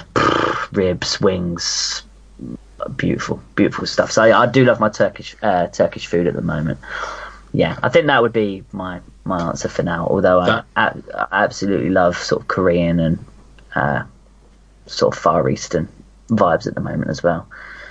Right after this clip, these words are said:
Speaker 2: Fair play.
Speaker 1: Yeah.
Speaker 2: Fair play. Uh, number, another number, please.
Speaker 1: One.
Speaker 2: Wh-, Juan. Favourite chocolate slash, for any Americans out there, candy bar?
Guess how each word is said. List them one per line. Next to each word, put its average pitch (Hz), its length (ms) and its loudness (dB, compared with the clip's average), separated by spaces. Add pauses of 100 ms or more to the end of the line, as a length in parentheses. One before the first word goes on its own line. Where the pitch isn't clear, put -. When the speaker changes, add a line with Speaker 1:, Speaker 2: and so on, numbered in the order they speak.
(380)
Speaker 2:
Fair 135 180 2
play. 120 260 -4
Speaker 1:
Yeah. 135 100 -2 (560)
Speaker 2:
Fair 120 160 -4
play. 127 160 -8 (520)
Uh, 123 140 2
number, 123 300 2 (280)
another 123 340 2
number, 113 260 0
please. 85 400 -6 (540)
Speaker 1:
One. 113 340 4 (920)
Speaker 2:
Wh-, - 220 -10 (320)
Juan. 95 300 2 (400)
Favourite 165 580 2
chocolate - 440 -2
slash, - 480 -2
for - 220 0
any 92 160 0
Americans 90 500 0
out 85 120 0
there, 107 180 -2 (100)
candy 120 400 -4
bar? 85 300 -4